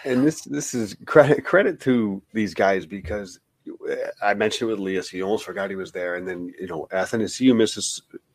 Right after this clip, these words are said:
he misses a lot of time. He comes back, makes an immediate impact when he gets back in the lineup. Carl Grundstrom was a healthy scratch for a few games,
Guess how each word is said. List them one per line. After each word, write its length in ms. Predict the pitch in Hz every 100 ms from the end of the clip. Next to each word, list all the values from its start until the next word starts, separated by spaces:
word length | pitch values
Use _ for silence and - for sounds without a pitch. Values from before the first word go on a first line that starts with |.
| -
he 140 | 123
misses 340 | 113 127 117
a 60 | 107
lot 160 | 104 101
of 80 |
time. 240 | - 90 101
He 80 | 107
comes 260 | 107 95
back, 320 | - 95 - _ _
makes 200 | 98 -
an 80 | 98
immediate 400 | 107 110 110 98
impact 460 | 101 92 92 85
when 120 | 87 87
he 60 |
gets 140 | 90 -
back 280 | 87 82
in 40 | 85
the 60 |
lineup. 300 | 82 80 73
Carl 260 | - 113 113
Grundstrom 540 | 107 110 - 101 90 - - - _
was 220 | 101 92
a 20 |
healthy 240 | 98 104 98
scratch 360 | - 101 95
for 100 | -
a 60 | 90
few 180 | 98 95
games, 400 | 95 90 85